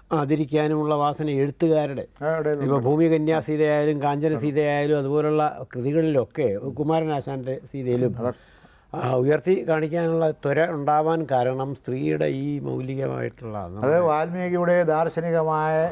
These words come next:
Speaker 2: ആ, സന്ദേശം ഗ്രഹിക്കാത്തത് കൊണ്ട് സംഭവിക്കുന്നു.
Speaker 1: ആ സന്ദേശത്തിൽ നിന്ന് അല്പം വ്യത്യസ്തമായ മറ്റൊരു സന്ദേശം ഈ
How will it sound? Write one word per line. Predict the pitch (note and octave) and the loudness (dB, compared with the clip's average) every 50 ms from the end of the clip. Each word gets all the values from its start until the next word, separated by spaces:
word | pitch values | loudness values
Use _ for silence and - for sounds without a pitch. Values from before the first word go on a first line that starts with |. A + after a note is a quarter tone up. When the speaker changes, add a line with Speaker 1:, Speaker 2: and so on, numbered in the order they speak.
| C3+ D#3+ D#3+ D#3+ D#3+ E3 E3 - - - - - - - C#3 | -2 0 0 2 2 2 0 -2 -4 -12 -20 -20 -8 -2 2
Speaker 2:
ആ, | C#3+ C#3 C#3 C#3 C3+ | 2 4 4 2 0
സന്ദേശം | - - C#3 C3 C3 C#3 D3 D#3 D#3+ E3 D#3+ D#3+ D#3+ D3+ D#3 D#3 D3+ C#3+ - D#3+ D#3+ D3+ | -2 -2 -4 -4 -4 -6 -10 -10 -10 -10 -10 -4 0 4 4 4 4 4 0 -4 -4 0
ഗ്രഹിക്കാത്തത് | C#3 C3+ C3+ C#3 C#3 - D#3+ D3+ D3+ D3 D#3+ D#3 | 2 2 2 0 0 0 0 0 0 0 -2 -4
കൊണ്ട് | D3+ D3 D3 | -2 -2 -2
സംഭവിക്കുന്നു. | C3 C#3 C3+ C3 C#3 C#3+ C3+ C#3 C3+ C3 B2+ | -2 -2 0 0 0 0 -2 -4 -6 -4 -2
Speaker 1:
ആ | C3+ D#3+ F#3 | 0 0 0
സന്ദേശത്തിൽ | D3 E3+ D#3+ D#3 D#3 F3 F3+ F3 D3+ F3+ E3 - F#3+ F3+ F3+ F3+ | 0 -2 -2 0 2 2 2 2 0 -2 -2 -2 0 0 2 2
നിന്ന് | F3+ F3+ F3+ F3+ | 2 2 2 0
അല്പം | C#3+ C3 B2+ - - F#3+ F#3+ | 0 -2 -4 -4 -4 -4 -2
വ്യത്യസ്തമായ | F3+ E3 D3 - F3+ E3 - - E3+ E3 E3 E3 E3 E3+ | -2 -4 -2 -2 -2 -2 0 0 0 0 2 2 2 0
മറ്റൊരു | E3 D#3+ D3 C3 - - E3+ D#3 | 0 0 -2 -4 -4 -6 -6 -4
സന്ദേശം | C#3 D#3 D3+ D3+ D3+ D#3+ C#3 D#3 | -2 -2 0 0 0 0 2 0
ഈ | D#3 C#3 C#3+ D3+ | -2 -2 -2 -2